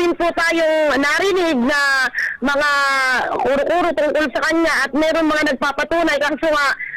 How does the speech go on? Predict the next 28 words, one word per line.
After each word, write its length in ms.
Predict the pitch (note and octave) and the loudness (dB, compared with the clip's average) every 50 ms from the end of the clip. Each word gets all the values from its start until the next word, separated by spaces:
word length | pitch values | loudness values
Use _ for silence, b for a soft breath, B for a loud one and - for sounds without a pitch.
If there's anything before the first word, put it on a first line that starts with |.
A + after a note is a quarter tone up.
| B B B | B B B
ah, 200 | B3 C4 C#4 C4+ | -2 -2 -2 0
kulang 240 | - D4 D4+ D4+ C#4+ C#4 C#4+ | 0 0 0 2 0 0 0
tayo 160 | D4+ D4+ C4+ | 0 0 0
sa 80 | D4+ C4+ | -2 -2
panahon, 480 | - C#4+ D4 D4+ C#4+ D#4 E4+ E4+ D#4+ | 0 0 0 0 0 2 2 2 2
hindi 160 | D4+ B3 C#4+ | 0 0 0
natin 320 | C#4+ C#4 C4+ C4 C4+ C#4 B3+ | 0 0 0 0 0 -2 -2
sila 240 | - D4 C#4 C4+ C4+ | 0 0 0 0 0
na-interview. 640 | C4+ A#3 B3 C4+ - C#4 C4+ B3+ G#3+ G#3+ D4+ D#4 D4+ C4+ | 0 0 0 0 0 0 -2 0 0 0 0 2 2 2
Ah, 320 | C4 C4 B3+ B3+ B3 B3 A#3+ A#3 B B B B B | 2 0 0 0 0 0 -2 -4 B B B B B
meron 320 | C4+ E4+ F#4 F4+ F#4+ E4+ | -2 0 0 2 0 2
daw 160 | D4+ F4+ F4 | 2 0 0
po 160 | F4 E4+ E4+ C4+ | 0 -2 -2 -2
talaga 320 | E4 D#4 D#4 C#4 C#4 D4 | 0 -2 0 0 0 0
itong 320 | D4 D4+ - D4+ C#4+ C#4+ | 0 0 0 0 0 2
mga 240 | C#4 C4+ C4 C4 C4 B3+ B3 B3 | 2 2 2 2 2 0 0 0
naluko 640 | A#3+ B3 B3 B3+ B3+ A#3+ C4 C4 C4+ B3+ - C#4 D#4 D#4 D4 | 0 0 0 0 0 0 0 2 2 2 2 2 2 2 2
o 100 | A3 A#3+ A#3 A#3 A#3 | 2 2 2 2 2
yun 240 | B3+ C4+ C#4 D4 | 2 2 0 0
nga, 160 | C#4+ B3+ A#3 - | 0 0 0 0
kasong 480 | - B3+ B3+ B3+ - C#4 B3+ - C4 | -2 -2 -2 -2 0 0 0 0 0
estafa. 640 | C4 - - - C#4+ C#4 C4+ C#4 C4+ - D#4+ D#4 D#4 D4+ D4+ D4+ B B B B B B B B | -2 -4 -4 -2 -2 0 0 -2 -2 -2 0 2 2 2 0 -2 B B B B B B B B
Ah, 320 | C4+ C4 C4 C4 C4 C4 C4+ | -4 -2 0 0 0 2 2
marami 400 | D4+ D#4 D#4 D#4 D#4+ D#4 D#4 A#3 | 2 2 2 0 0 0 0 0
dito 240 | C#4 C#4 C#4+ D4+ | 0 0 -2 -2
sa 160 | - D4+ C#4+ A3+ | -2 0 0 0
Gimba, 480 | B3+ B3+ A#3+ A#3 G#3 B3 B3 B3 - | 0 0 0 0 0 0 0 -2 -2
kaya 240 | - A#3+ A#3+ A#3+ | 0 0 0 0